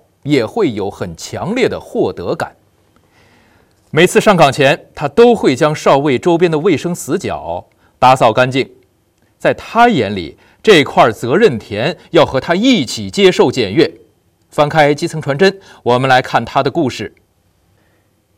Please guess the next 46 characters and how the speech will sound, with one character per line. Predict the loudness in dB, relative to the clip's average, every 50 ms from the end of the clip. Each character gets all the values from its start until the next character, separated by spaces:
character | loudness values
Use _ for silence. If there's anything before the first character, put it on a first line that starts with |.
| _ _ _
今 | -4 0 2
年 | 4 4 2
十 | 2 2 4 6
二 | 6 6
月 | 6 4
四 | 2 2 0 0
号 | 2 2 2 2 0 -8 _ _ _ _ _ _ _
是 | -12 -4 -2 -2 0
第 | 0 -2 -4 -4
十 | -4 -6 -4 -4 0 2
个 | 2 2 2
国 | 0 0 0 0 2
家 | 4 2 2 2
宪 | -2 -2 -2 -2 -2 -2
法 | -6 -8 -8 -8 -8 -12
日， | -12 -10 -10 -10 -12 _ _ _ _ _ _ _ _ _ _ _ _ _ _ _ _ _
连 | _ -2 0 0
日 | 2 2
来， | 0 -2 -2 -6 _ _ _ _ _
各 | 0 0 2
部 | 2 0
队 | 0 0 0 0 -2
以 | -4 -6 -6
国 | -6 -4 -4 -4 0
家 | 2 2 0
宪 | 2 0 -2 -2 -2 -2
法 | -4 -6 -6 -6
日、 | -6 -6 -6 -4 -4 -6
宪 | -6 -4 -4 -4 -2
法 | -2 -4 -4
宣 | -4 -2 -4 -4 -4
传 | -4 -6 -6 -4 0
周 | 2 2 2 2 -2 -6
为 | -6 -4 -4 -4
契 | -6 -8 -12 -14
机， | -10 -10 -10 -10 -12 _ _ _ _ _ _ _
广 | 0 2 2 2 2
泛 | 0 0 0 0
开 | 0 -2 -2 0
展 | 0 -2 -4 -4
宪 | -8 -4 -2 -2 -2 -2 -6
法 | -10 -12 -14 -14
宣 | -8 -4 -4 -4 -4 -6
传 | -8 -10 -10 -8
教 | -4 -2 -2 -2 -2 -4
育， | -8 -12 -14